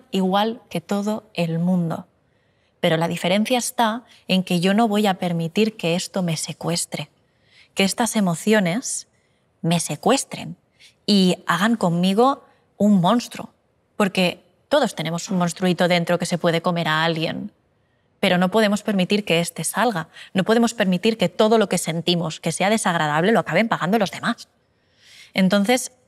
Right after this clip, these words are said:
estas emociones hay que gestionarlas, pero gestionar, cuando yo digo gestionar, los pacientes me dicen, "Sí, claro, como si fuera fácil". No, no es fácil, pero es que si tú la intentas gestionar cuando está aquí arriba, lo más probable es que no consigas gestionar nada.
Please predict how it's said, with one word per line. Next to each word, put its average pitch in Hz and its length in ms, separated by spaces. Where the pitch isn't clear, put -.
estas 254 240
emociones 208 420
hay 185 80
que 247 260
gestionarlas, 180 800
pero 175 200
gestionar, 185 580
cuando 175 240
yo 175 120
digo 214 180
gestionar, 175 440
los 190 140
pacientes 180 580
me 170 100
dicen, 175 260
"Sí, 185 160
claro, 185 300
como - 100
si 160 80
fuera 185 180
fácil". 185 360
No, 185 200
no 196 100
es 214 120
fácil, 180 440
pero 180 140
es - 80
que - 320
si 214 180
tú 214 120
la 254 80
intentas 247 400
gestionar 185 580
cuando 175 240
está 226 200
aquí 247 140
arriba, 190 480
lo 165 140
más 202 160
probable 190 480
es 175 120
que 175 100
no 185 100
consigas 214 420
gestionar 165 480
nada. 160 320